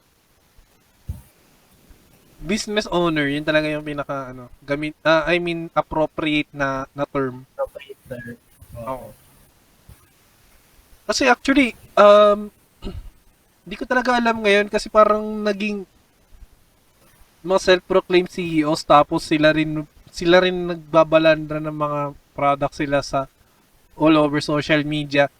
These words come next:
Speaker 1: Kung sabi natin mayaman, ganyan, um, naka-establish na sila ng, um, target market, tapos ikaw na nga yung C E O, ikaw pa yung vlog-, vlogger ka pa. <laughs>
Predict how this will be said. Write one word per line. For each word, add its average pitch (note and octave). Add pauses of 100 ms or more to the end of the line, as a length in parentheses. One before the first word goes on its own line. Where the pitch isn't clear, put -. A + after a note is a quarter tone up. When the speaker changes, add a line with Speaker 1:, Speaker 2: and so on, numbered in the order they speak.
(140)
Speaker 1:
Kung C4+
sabi G4+
natin A4
mayaman, A3+
ganyan, F3+
um, D#3 (400)
naka-establish F#3
na F#3
sila F3
ng, E3+ (640)
um, E3
target D#3+
market, F#3 (320)
tapos F3+ (720)
ikaw G#3
na G#3+
nga G#3
yung -
C F#3+
E F3+
O, G3
ikaw F#3
pa F#3
yung E3+ (640)
vlog-, D3
vlogger D3
ka D3
pa. C#3+
<laughs> -